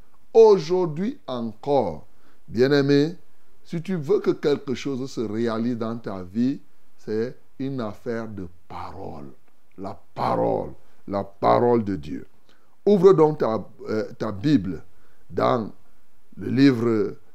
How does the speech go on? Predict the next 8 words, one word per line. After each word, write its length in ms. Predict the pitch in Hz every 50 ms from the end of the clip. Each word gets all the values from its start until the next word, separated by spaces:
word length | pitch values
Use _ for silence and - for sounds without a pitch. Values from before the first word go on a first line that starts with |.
| - - -
des 200 | 107 107 95 131
Actes 220 | 139 139 - 147
des 240 | 135 123 117 104 113
Apôtres, 640 | 110 107 - 123 135 156 156 - 156 151 165 190 185 - - - - - - - - - - - - - - - - - - - - -
chapitre 520 | - - 151 143 143 165 156 - - 127
quatorze. 800 | - - 113 110 - 139 135 127 117 101 80 76 - - - - - - - - - - - - - - - - - - - - - - - - - - - - - - - - - - - - - -
Acte 260 | 127 127 - - 147
quatorze, 840 | - - 127 127 - 151 147 135 127 110 92 82 - - - - -